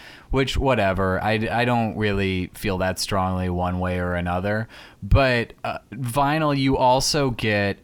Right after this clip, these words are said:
that big, beautiful cover art. You get, like, it's so much more of, like, an item. Like, you can frame,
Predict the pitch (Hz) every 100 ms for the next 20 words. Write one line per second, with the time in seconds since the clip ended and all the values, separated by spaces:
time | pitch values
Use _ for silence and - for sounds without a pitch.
0 | _ 101 107 104 92 117 120 117 107 -
1 | 110 113 113 - 120 113 - - 107 107
2 | 107 110 107 104 104 - 104 101 107 113
3 | 110 101 117 - - 131 131 139 123 120
4 | 110 110 110 110 104 104 98 95 92 98
5 | 98 110 127 135 135 - - 135 139 160
6 | - 196 160 - - - 127 139 143 135
7 | 120 110